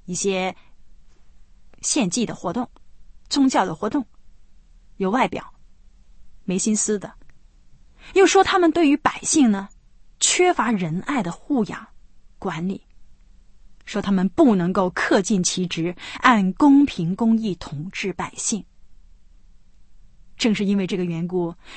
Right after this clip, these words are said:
他们不能够好好的守住神赐给他们的地，更不能够让整个群体得到安息。比如说，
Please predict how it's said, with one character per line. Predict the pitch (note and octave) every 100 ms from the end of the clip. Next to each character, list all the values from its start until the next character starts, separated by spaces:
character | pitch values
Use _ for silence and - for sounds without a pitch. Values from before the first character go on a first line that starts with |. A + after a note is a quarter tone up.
| - -
他 | - G#3+
们 | F#3 G3
不 | - A#3+ F#3+
能 | E3 E3+
够 | F3
好 | - F#3+ A3+
好 | C4+ - D#3
的 | D#3 - -
守 | - - G#3 E3+ E3+
住 | E3+ A#3 F#3 - - -
神 | - - E3+ F#3+ G#3+
赐 | G#3 - B3+ F#3
给 | D#3+ -
他 | - G3+ F#3
们 | E3 D#3
的 | C#3+
地， | - G3+ - - - - - - - - - - - - -
更 | G4 D4
不 | C4+
能 | G#3+
够 | A#3 A3+ F#3+ -
让 | D4+ A#3+
整 | - G#3+ E3
个 | E3+ G3+
群 | - F3 F#3+
体 | F3 G#3+ - - _ -
得 | E3+ D#3
到 | F#3+ E3+
安 | - F3+ E3+
息。 | - F3+ - - - - - - - - _ - - - - - - - - - - -
比 | G#3
如 | F#3
说， | F#3+ G3 G3